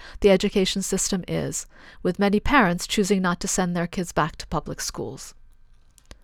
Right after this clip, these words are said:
And most will tell you this has not been easy. And we're still not certain what the fallout will be of these last two years,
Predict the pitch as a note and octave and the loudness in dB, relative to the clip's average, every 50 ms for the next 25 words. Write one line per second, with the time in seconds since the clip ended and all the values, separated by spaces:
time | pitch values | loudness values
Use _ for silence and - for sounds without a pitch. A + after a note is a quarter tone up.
0 | _ - - - - - - - - - - C4 C#4 C#4 D4+ F#4 G#4 - - D4+ | _ -20 -20 -20 -20 -20 -20 -20 -8 0 0 4 6 8 8 8 8 6 4 4
1 | C4+ - - G#3 F#3+ F#3 F#3 F#3 F#3 F#3 G#3+ A3 - A3+ G3 - G3 F3+ F#3 - | 4 4 6 6 6 6 6 4 6 6 4 6 4 4 4 4 4 2 2 2
2 | - F#3+ E3+ - E3 E3+ E3 - - - - - F3 - - - _ - - - | 0 -4 -2 -2 -4 -4 -4 -4 -6 -8 -8 -10 -14 -18 -20 -20 _ -20 -20 -20
3 | _ _ _ _ - - - - B3 B3+ B3+ C4 B3+ - E4 D#4+ D#4 C4 A3 F3+ | _ _ _ _ -20 -10 -2 2 4 6 6 4 4 6 6 6 6 6 4 4
4 | - - - G#3 F3+ D#3 - F#3+ G3 F#3+ - - G#3 - - A#3 G#3 F#3 F3+ E3+ | 4 2 2 2 2 2 2 0 -2 0 0 0 -2 2 6 8 8 8 8 6
5 | D#3+ - F3+ F3 F3+ E3+ F3+ E3+ D#3+ D#3 D#3 - - - F3 F3 F#3 F3+ F3+ - | 4 4 2 0 -2 0 2 2 2 2 -2 -4 -4 -4 -2 0 0 0 2 2
6 | D#3 C#3+ E3 - - - F#3 E3+ D#3+ D3+ C#3 G#2+ F2 F2 - - - | 2 0 0 -4 -4 -4 -2 -2 -2 -2 -4 -4 -6 -6 -8 -8 -8